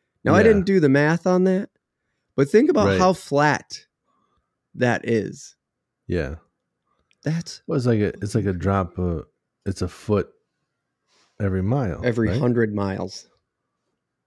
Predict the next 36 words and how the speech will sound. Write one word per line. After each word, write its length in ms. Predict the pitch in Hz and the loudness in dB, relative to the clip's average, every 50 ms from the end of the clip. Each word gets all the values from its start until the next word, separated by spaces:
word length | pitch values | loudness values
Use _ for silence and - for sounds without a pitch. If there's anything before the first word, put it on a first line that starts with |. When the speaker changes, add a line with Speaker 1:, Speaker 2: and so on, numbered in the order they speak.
| _ _ _ _ _ _ _ - | _ _ _ _ _ _ _ 0
Speaker 2:
Well, 120 | 143 151 | 0 2
no, 300 | 143 123 110 95 98 104 | 2 2 0 -2 -2 -4
a 60 | 104 101 | -4 -6
foot 300 | - - 117 101 73 98 | -4 -2 -2 -2 0 -2
every 200 | 107 107 104 101 | -2 -2 -2 -2
mile, 380 | 104 110 127 127 110 98 90 92 | -2 -4 -4 -4 -2 -4 -2 -2
right? 180 | 95 104 101 | -2 -2 -2
If 160 | 95 98 - - | -2 -4 -4 -4
it 60 | 95 | -4
drops 380 | 90 107 104 92 87 - - - | -2 -2 -2 -2 -4 -6 -2 4
Speaker 1:
Oh, 140 | 196 240 240 | 6 8 8
Speaker 2:
thirty 100 | 214 196 | 8 8
Speaker 1:
yeah, 160 | 196 165 131 | 6 6 4
Speaker 2:
feet. 60 | 139 110 | 4 4
Speaker 1:
okay, 160 | 107 127 117 | 2 2 0
thirty. 460 | - - 143 139 131 123 117 107 - - | 2 4 4 6 6 4 2 -2 -2 -2
Yeah, 220 | 117 110 101 98 101 - _ _ - | -2 0 0 -2 -8 -14 _ _ -6
I'm 120 | 120 117 | -4 -2
bad 180 | 120 117 107 - | -2 -2 -2 -4
at 80 | - | -6
math. 320 | 101 98 - - 113 - - - - | -8 -10 -10 -12 -16 -18 -20 -16 -12
You're, 280 | 117 117 - - - - | -10 -8 -8 -8 -10 -6
you're 180 | - 135 139 120 | -2 -2 -2 0
right. 920 | - 87 - - 175 - - - - - - 135 - 147 135 - - 113 | -2 -2 2 2 2 2 2 -4 -4 -4 -4 -2 0 -2 -2 0 -2 -4
Speaker 2:
<laughs> 0 | - - 120 - - - _ _ _ _ _ - - - - 160 131 | -4 -6 -10 -10 -10 -20 _ _ _ _ _ -20 -20 -20 -20 -8 0
Speaker 1:
Yeah. 260 | 185 196 160 110 98 - - - | 2 2 2 2 -2 -6 -2 0
Speaker 2:
Yeah, 300 | 147 139 110 95 98 90 - - _ _ _ _ _ _ _ | 2 2 2 2 0 -4 -6 -12 _ _ _ _ _ _ _
but 120 | - 107 113 | 0 0 2
Speaker 1:
Like 80 | 135 | 2
a 40 | 135 | 0
f- 40 | 135 | 2
Speaker 2:
still, 240 | 120 135 127 - - - | 2 2 2 0 -2 -4
uh, 200 | 87 98 95 - | -4 -4 -4 -2
only 360 | - 120 117 123 123 117 107 | 0 2 2 2 2 2 0
a 100 | 95 87 | 0 -2
foot 400 | - - - - 120 147 - - | -4 -8 -4 -2 -2 -2 -2 -4